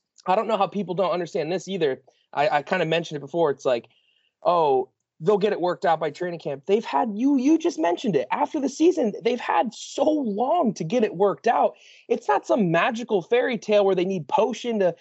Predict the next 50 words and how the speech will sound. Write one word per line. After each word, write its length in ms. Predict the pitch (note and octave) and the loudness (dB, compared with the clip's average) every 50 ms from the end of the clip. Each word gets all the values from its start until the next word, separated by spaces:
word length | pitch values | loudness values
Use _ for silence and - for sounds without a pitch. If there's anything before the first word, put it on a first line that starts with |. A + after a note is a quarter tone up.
| - _ _ _ _ | -12 _ _ _ _
get 140 | A3+ A3+ A3+ | -4 0 0
the 100 | A3+ F#3 | 0 0
right 300 | F3 G#3+ A#3 A#3 A3+ - | 2 2 2 0 0 -2
thing 240 | - A#3+ B3 A#3 | -6 -4 -2 0
to 60 | G#3 G3+ | 0 2
make 180 | G#3+ G#3+ G3 | 2 0 0
it 60 | G3+ | 0
work. 240 | F#3 G#3+ A#3+ A#3+ A3+ | 0 0 0 2 2
Like, 200 | A3 F#3+ D#3 C#3+ | 0 -2 0 0
they 160 | D#3+ A3+ B3+ | 0 0 0
know 280 | G#3+ F#3+ F3+ G3 A3+ B3+ | 2 2 4 4 4 4
what 200 | B3 G#3+ G#3 - - | 2 0 -2 -2 -2
each 200 | F#3+ G#3 - - | -6 -8 -8 -2
side 280 | - G#3 G3 F#3 D#3 | 0 2 2 2 0
wants. 340 | C3 C3 E3 A3 A3+ G#3 - | -2 -2 -2 0 0 -2 -4
Like, 140 | - D#3+ D3+ | -6 -8 -2
all 180 | - E3+ G3+ A3 | 2 2 2 4
they 100 | A3+ B3 | 4 2
have 100 | A#3 F#3+ | 0 0
to 60 | G3+ | -2
do 120 | G3 A#3 G#3 | -4 -4 -4
is 120 | - - | -4 0
sit 180 | - G3 F#3 - | 0 0 0 2
down 180 | G#3+ G3+ G3 | 0 0 0
in 100 | F3+ E3 | -2 -2
a 40 | D#3+ | 0
room 200 | F3+ G#3+ A3+ F3+ | 2 2 2 2
and 80 | D#3+ D3 | 0 0
work 200 | D#3+ D#3+ D#3+ - | 0 0 0 0
it 80 | F#3+ | 2
out. 200 | G3 E3+ - - | 2 2 0 0
Clearly, 540 | - - - F3 G3+ C4 C4 G#3+ F#3 F3+ F3 | -8 -14 -8 -4 -2 0 0 2 2 2 2
that 160 | D#3 D#3 D3 | 2 2 2
hasn't 360 | - F3 E3+ D#3+ D3 C#3+ - | 4 2 2 2 2 0 -6
happened. 440 | B2+ C#3 D#3+ F#3 - D3 A#2+ A#2+ A2+ | -6 -4 -4 -4 -4 -6 -8 -8 -8
So 320 | - - A#2+ A#2+ A#2 A#2 - _ _ _ _ _ _ | -4 0 0 0 0 -2 -6 _ _ _ _ _ _
it, 140 | C3+ D#3+ - | -2 0 2
it's 300 | D#3 F#3 F#3+ - - - - - | 2 2 2 0 -4 -12 -2 0
ugly, 320 | D#3+ E3+ D#3+ D3 D3 C#3 | 0 2 2 0 0 0
in 80 | B2+ C3 | 0 0
my 120 | C3 B2 | 0 -2
opinion. 320 | A#2+ A2+ - C3 B2 B2 A#2+ | -2 -4 -6 -8 -6 -4 -2
I, 140 | A#2+ C3+ | -2 0
I 140 | C3 C3+ D3 | 0 0 0
really, 540 | D#3 D3+ D3 D3+ E3 E3+ E3+ F3 F3+ F3+ F3+ - - - - - - _ _ _ _ _ - | 0 0 0 2 2 4 4 4 4 2 0 -2 -12 -20 -20 -20 -20 _ _ _ _ _ -2
I, 120 | D3+ - - _ - | -2 -2 -2 _ -2
I 80 | E3 E3+ | -2 0
did 220 | D#3 G3 G3 E3+ | 2 0 0 0
say 160 | - G#3 F3+ | 0 -2 -2
this, 320 | D#3+ E3 F3+ F#3 - - | 0 0 -2 -2 -2 -8